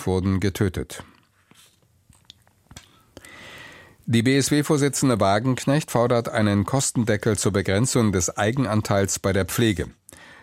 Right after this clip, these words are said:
Wagenknecht sagte der Nachrichtenagentur A F P, dieser sollte eintausend Euro betragen. Die Eigenbeteiligung an den Kosten für Pflege in stationären Einrichtungen grenze an eine, so wörtlich,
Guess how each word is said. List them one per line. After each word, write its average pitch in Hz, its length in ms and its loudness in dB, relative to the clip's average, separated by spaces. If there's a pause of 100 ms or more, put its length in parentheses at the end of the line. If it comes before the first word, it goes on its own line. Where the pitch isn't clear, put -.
(160)
Wagenknecht 107 720 0
sagte 95 320 0
der 92 100 2
Nachrichtenagentur 92 1040 0
A 90 200 0
F 90 180 -6
P, 101 320 0 (320)
dieser 113 340 2
sollte 107 400 0
eintausend 113 580 2
Euro 113 300 2
betragen. 95 580 0 (600)
Die 90 80 0
Eigenbeteiligung 113 800 2
an 101 120 2
den 98 140 2
Kosten 117 480 0
für 101 160 0
Pflege 123 380 0
in 104 100 -2
stationären 107 760 0
Einrichtungen 104 800 0
grenze 127 420 0
an 101 160 0
eine, 107 380 2
so 90 160 -2
wörtlich, 95 480 0